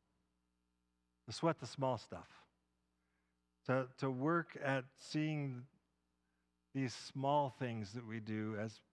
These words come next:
big things, or at least that leads to big things, right? And let's give God the glory for all the things that he does,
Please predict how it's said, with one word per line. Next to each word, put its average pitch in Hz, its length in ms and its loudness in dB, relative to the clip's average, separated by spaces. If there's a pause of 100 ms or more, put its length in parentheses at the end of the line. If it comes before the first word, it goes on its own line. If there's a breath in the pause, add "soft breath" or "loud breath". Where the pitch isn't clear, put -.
(120)
big 220 120 0 (100)
things, 156 300 -6 (120)
or 120 160 2
at 127 80 -2
least 160 280 0
that 127 140 0
leads 165 320 0
to - 120 -6
big 90 180 -6 (100)
things, 104 300 -6
right? 160 300 2 (1900)
And 135 120 0
let's 175 200 0
give 165 240 -2
God 117 300 2
the 113 60 -10
glory 101 460 -4 (1400)
for 120 100 -4
all 139 160 2
the 127 120 -4
things 98 340 -4
that 90 120 -6
he 90 60 -4
does, 82 280 -6